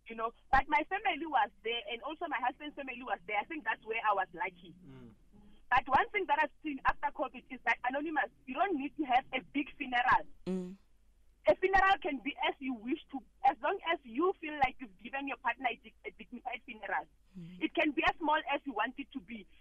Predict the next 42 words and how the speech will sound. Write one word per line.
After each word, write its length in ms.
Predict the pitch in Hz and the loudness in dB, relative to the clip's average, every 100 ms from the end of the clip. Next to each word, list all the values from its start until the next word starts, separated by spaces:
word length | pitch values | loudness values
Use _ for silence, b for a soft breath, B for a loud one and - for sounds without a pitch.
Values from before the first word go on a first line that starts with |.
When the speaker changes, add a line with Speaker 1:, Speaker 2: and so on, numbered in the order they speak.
| b | b
Speaker 1:
You 80 | 277 | -4
can 200 | 302 294 | -2 0
have 160 | 339 | 0
it 140 | 370 - | -2 -6
during 260 | 277 311 | -6 -6
the 120 | 247 214 | -6 -6
week, 140 | 262 - | -8 -4
as 60 | 254 262 | -4 -2
long 140 | 311 330 | -4 -2
as 60 | 320 269 | -6 -4
the 80 | 247 | -6
necessities 640 | 247 302 320 - - 226 - - - - - - _ - | -6 -8 -8 -12 -12 -14 -16 -20 -20 -20 -20 -20 _ 4
are 160 | 226 196 | 4 4
there. 280 | 196 202 175 156 _ _ _ - - - 208 | 0 -4 -4 -8 _ _ _ -20 -20 -20 -18
Speaker 3:
Hundred 160 | - | -18
percent. 400 | - - - - - 127 | -16 -14 -14 -16 -14 -8
Speaker 2:
Mm. 260 | 113 110 113 - - | -6 -6 -10 -16 -12
Speaker 3:
Thank 280 | 180 - | -12 -8
you 60 | 202 | -8
so 300 | 175 - 175 | -6 -6 -4
much, 240 | 170 165 | -4 4
Speaker 1:
Yeah, 160 | 262 233 | 8 8
Speaker 3:
Divine. 320 | 156 143 147 | 6 0 0
Speaker 1:
but 100 | 156 | -6
this 140 | 294 - | -10 0
one 220 | 302 277 | 2 2
you 100 | 262 | -2
need 140 | 262 - | -6 -8
family, 340 | 247 233 208 208 | -8 -6 -6 -6
Anonymous. 400 | 196 190 202 190 | -6 -6 -4 -2
Speaker 3:
Mm. 300 | 190 190 196 | -2 -6 -8
Speaker 1:
You 120 | 226 233 | -8 -8
really 260 | 240 277 | -8 -8
need 160 | 262 240 | -8 -10
your 120 | 440 | -10
family 340 | 320 226 208 220 | -10 -10 -10 -14
to 80 | 226 | -8
come 220 | 233 208 - | -4 -4 -6
through 140 | 202 196 | -14 -12
for 80 | |
you. 220 | 170 165 156 _ _ _ - - - | -12 -12 -16 _ _ _ -20 -20 -14
Speaker 2:
Um, 160 | 110 | -12